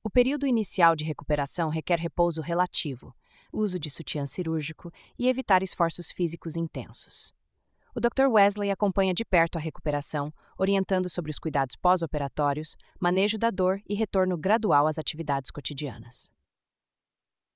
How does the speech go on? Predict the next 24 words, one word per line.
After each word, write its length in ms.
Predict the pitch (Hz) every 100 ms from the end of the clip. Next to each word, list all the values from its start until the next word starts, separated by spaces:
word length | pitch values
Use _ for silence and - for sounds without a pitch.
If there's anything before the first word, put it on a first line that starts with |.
| _ _ _ _ _ _ _ _ _
Como 220 | - 202
qualquer 340 | - 202 - 214
procedimento 580 | 262 - 180 170 156 -
cirúrgico, 580 | 196 143 135 - 143 -
a 60 | -
colocação 500 | 185 180 185 - 190
de 100 | 185
implantes 360 | - 160 -
mamários 460 | 160 147 139 139 143
envolve 340 | 147 143 143
riscos, 560 | 139 143 123 - - - -
embora 360 | 214 180 170
a 20 | 165
maioria 400 | 151 147 147 147
seja 240 | 143 143
rara. 380 | 143 110 - 92 _ _ _ _ _ -
É 80 |
fundamental 560 | 170 285 294 269 190 233
que 80 | -
a 40 |
paciente 420 | 175 - 160 151
esteja 280 | - - 151
ciente 420 | 151 208 147 151
de 100 | -